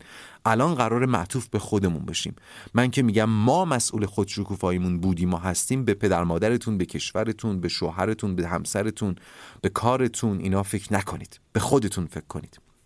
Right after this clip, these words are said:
پس یه بار دیگه خلاصه بگم، ما در ناخودآگاه هم به استعدادهامون واقفیم و هم به زیست مبتنی بر این استعدادها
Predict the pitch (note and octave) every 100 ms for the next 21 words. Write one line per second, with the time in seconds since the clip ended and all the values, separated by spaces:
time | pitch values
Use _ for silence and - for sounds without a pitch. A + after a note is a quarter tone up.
0 | _ _ - - A2 - - - - -
1 | E3 D#3 A#2+ C3 B2 G#2 D3 D3 C3+ A#2
2 | - _ - - - - - D3+ F3 G3+
3 | F#3+ F3 E3+ D#3+ E3+ D3 C3+ A2 G#2+ F2
4 | - - _ - C#3+ C#3+ C#3 - - C3
5 | A2+ A#2 A2 G2+ - D3 F#3+ F#3+ E3 C3
6 | A2 G2+ - G2 F#2+ - - - - -
7 | C3 - A3+ A3+ F#3 C3 A#2 G#2 E3 F3
8 | - - B2+ A#2 F#2+ - F#2+ F2 F2+ -
9 | A2 G2+ - - - A2+ A2 G2+ G2 F2+
10 | - D3+ A2+